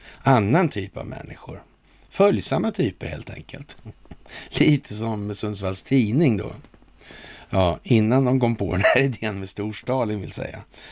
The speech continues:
Sen har det blivit bättre, men, men, men inom politiken får man nog säga att det är nog tämligen i alla fall likadant, likadant som, eller likartat som tidigare, ska vi väl säga.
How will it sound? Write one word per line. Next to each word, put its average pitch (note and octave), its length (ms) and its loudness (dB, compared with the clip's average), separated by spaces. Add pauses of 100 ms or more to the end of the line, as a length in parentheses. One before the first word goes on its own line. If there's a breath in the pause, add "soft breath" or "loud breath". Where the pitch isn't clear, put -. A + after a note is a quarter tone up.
(120)
Sen - 160 4
har G3 80 6
det A3+ 60 2
blivit G#3 260 4
bättre, G#2+ 380 -6
men, A2 180 -4
men, C3+ 220 4
men C#3 260 4
inom C#3 240 4
politiken D3 540 4
får C#3+ 80 2
man C3+ 120 4
nog A2 120 0
säga G#2+ 220 2
att G2 60 -4
det G#2+ 100 -2
är G#2 40 2
nog F#2 160 -2 (400 loud breath)
tämligen A2 560 2
i - 20 0
alla F#2 180 -2
fall - 300 -2 (680)
likadant, G#2+ 1200 0
likadant G#2+ 680 0
som, - 220 -6 (460 loud breath)
eller G2+ 180 0
likartat A2 760 2
som G2 140 -6
tidigare, - 340 -4
ska - 160 -8
vi - 140 -8
väl - 140 -8
säga. - 300 -8